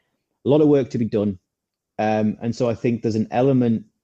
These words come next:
there's an element of it being too good to be true. And obviously it's turned out that way. The biggest thing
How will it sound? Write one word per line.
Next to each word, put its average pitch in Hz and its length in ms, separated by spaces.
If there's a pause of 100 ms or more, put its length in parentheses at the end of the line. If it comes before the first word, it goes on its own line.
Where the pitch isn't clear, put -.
(640)
there's 110 120
an 113 100
element 135 340
of 113 80
it 110 120
being 107 200
too 107 180
good 98 180
to 95 60
be 92 100
true. 95 240
And 92 80
obviously 92 280
it's - 120
turned 90 160
out 90 120
that 82 120
way. 95 140 (400)
The - 80
biggest 151 400
thing 147 420